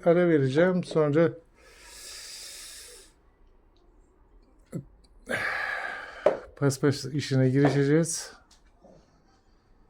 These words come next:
Bugün temizliği bitirmem mümkün değil. Ama yapabildiğim kadar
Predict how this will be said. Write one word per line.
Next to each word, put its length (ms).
Bugün 220
temizliği 560
bitirmem 580
mümkün 480
değil. 260
Ama 260
yapabildiğim 520
kadar 520